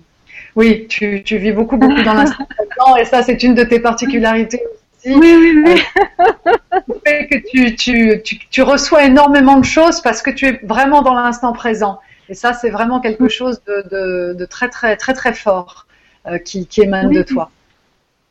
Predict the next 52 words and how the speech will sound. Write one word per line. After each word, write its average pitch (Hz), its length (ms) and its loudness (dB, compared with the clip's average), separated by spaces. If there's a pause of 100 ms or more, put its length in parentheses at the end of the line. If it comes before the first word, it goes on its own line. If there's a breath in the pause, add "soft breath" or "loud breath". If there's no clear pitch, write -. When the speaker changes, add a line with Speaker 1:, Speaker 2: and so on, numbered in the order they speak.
Speaker 2:
oui, 285 240 2
puis - 120 -10
c'est 240 80 -6
ce - 80 -10
qui 240 120 -2
a 226 80 -2
fait 247 160 -4
qu'on 226 160 -6
s'est 226 160 -6
retrouvés, 226 580 -2
hein, 233 80 0
Emmanuel, 226 540 0
qu'on 226 200 -8
s'est, 220 240 -8
parce - 140 -18
que 226 100 -10
moi, 220 180 -2
je 220 60 -10
crois 214 320 -10
vraiment, 226 380 0
euh, 208 140 -4 (320 soft breath)
en 220 100 -2
toutes - 180 -8
ces 254 100 2
reconnexions 220 680 0
d'âme 233 320 0
et, 208 200 -4 (600 soft breath)
et 214 140 0
en 214 80 -2
tout 233 120 -8
ce - 60 -14
qui 214 140 -14
se - 80 -18
passe 220 240 -6
actuellement, 220 480 -4
qui 226 100 -6
est 208 40 -4
vraiment 214 280 -2
magnifique 214 580 -4
dans 214 120 -6
ce 196 100 -20
grand, 214 580 -6
ce - 60 -18
grand 226 300 -2
saut 247 200 -4
que 233 140 -6
l'on 214 140 -2
fait 214 160 -6
tous 214 240 -10
ensemble. 220 560 0 (520 soft breath)
Et 208 560 0
voilà, 208 260 0